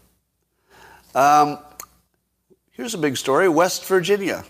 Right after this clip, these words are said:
The state Senate voted to lift their ban on nuclear power plants in West Virginia. How big a deal is that? Well, West Virginia is a big coal state. So,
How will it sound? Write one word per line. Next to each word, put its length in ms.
The 80
state 280
Senate 500
voted 400
to 80
lift 300
their 120
ban 340
on 140
nuclear 360
power 300
plants 380
in 100
West 220
Virginia. 520
How 200
big 220
a 60
deal 260
is 140
that? 320
Well, 340
West 260
Virginia 380
is 120
a 20
big 200
coal 280
state. 420
So, 560